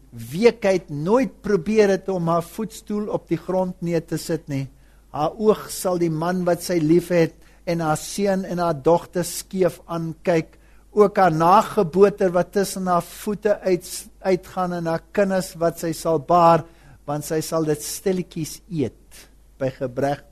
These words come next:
van alles." En die Romeine het dit gesien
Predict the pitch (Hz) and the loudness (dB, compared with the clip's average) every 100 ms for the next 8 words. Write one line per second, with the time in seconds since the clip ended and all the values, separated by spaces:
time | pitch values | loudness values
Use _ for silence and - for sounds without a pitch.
0 | _ - 131 127 135 123 82 - - _ | _ -10 -10 -8 -8 -8 -10 -18 -20 _
1 | - _ _ 165 208 240 226 262 277 254 | -20 _ _ 4 6 6 6 6 6 6
2 | 220 220 - 220 - 285 277 | 6 2 0 -4 4 6 6